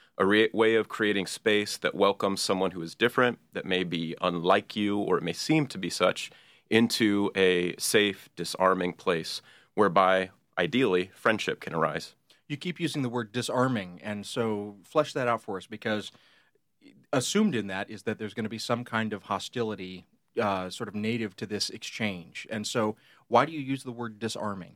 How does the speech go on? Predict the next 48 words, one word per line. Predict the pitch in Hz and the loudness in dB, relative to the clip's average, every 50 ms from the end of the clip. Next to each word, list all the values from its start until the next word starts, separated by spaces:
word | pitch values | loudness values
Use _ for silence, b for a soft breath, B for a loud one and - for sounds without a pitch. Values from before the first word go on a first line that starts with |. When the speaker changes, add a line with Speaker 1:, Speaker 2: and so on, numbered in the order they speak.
| - - | -8 -6
Speaker 2:
It's | 110 - | -6 -6
a | 117 | 2
good | 131 160 151 143 | 2 2 2 4
word, | 165 175 139 107 | 2 2 2 2
but | - 101 | 2 0
I | 101 | 0
just | 101 101 - | 0 -2 -8
wanna | 117 110 107 104 | -8 -8 -8 -8
know | 104 101 | -8 -10
why. | 104 104 110 101 87 - - | -10 -10 -8 -8 -8 2 4
Speaker 1:
Absolutely. | 107 123 120 - 131 113 101 92 85 92 | 4 4 6 6 4 6 6 6 4 4
Well, | - 113 135 143 - | 6 6 6 6 6
i-, | - 131 147 - | 6 4 4 2
if | 131 - | 2 0
you | 151 143 | 0 2
think | - 208 214 | 2 2 2
of | - 139 - | 2 2 2
how | - 120 117 117 117 | 2 2 2 2 2
so | 110 - - 123 117 117 113 | 0 0 2 2 2 4 4
many | 113 104 107 107 107 107 101 | 2 2 2 2 2 0 -2
people, | - - - 104 - - 101 92 92 87 92 95 - | -4 -6 -8 -8 -2 0 2 2 2 2 0 -2 -6
uh, | 87 92 95 92 92 87 | -2 0 2 2 2 2
confront | - - - 98 - - 113 110 95 - | 0 -4 -8 -8 0 2 2 2 2 0
strangers | - - - 101 98 92 95 - 82 78 78 - - - | -6 -2 0 2 2 2 2 0 -4 -4 -4 -8 -4 0
or | 95 95 | 0 0
think | - - 113 113 - | 4 4 2 4 4
of | 117 98 92 | 2 2 4
others | - 98 95 101 98 95 - | 2 2 4 2 2 0 0
that | - 92 92 | -2 0 0
are | 90 85 | 0 0
different | - 98 95 - - - - | 0 -4 -2 0 -2 -2 0
from | - 92 92 | -2 0 2
themselves, | 87 87 82 - - 101 90 71 76 87 - - - B B B B B B B B B | 2 0 0 2 2 4 4 4 2 -2 -2 -4 -8 B B B B B B B B B
the | - 120 | 0 2
first | - - 151 147 - - | 4 6 4 4 4 2
thing | 151 135 127 123 110 | 2 2 4 2 4
that | 113 113 107 107 98 - - _ _ _ _ _ - - _ | 4 4 4 4 2 -2 -8 _ _ _ _ _ -20 -20 _
is | - 104 107 104 101 - | -2 0 0 0 0 -4
produced | - - 117 98 110 113 - - | -2 -2 2 4 4 2 2 0
within | - 101 92 107 104 101 | 0 2 4 4 4 4
them | 98 92 90 87 87 - - | 4 4 4 2 0 -4 -4
o-, | 85 - - 82 - | -6 -4 -4 -2 4
often | - 110 123 - 117 107 | 4 4 4 4 2 2
is | 95 98 104 87 | 2 0 -2 -2
a | 87 | -2
sense | - - - 104 - - | -2 0 0 0 0 -2
of | 85 - | -6 -8
fear. | - - 110 92 76 73 | -6 -4 -2 -2 -2 -4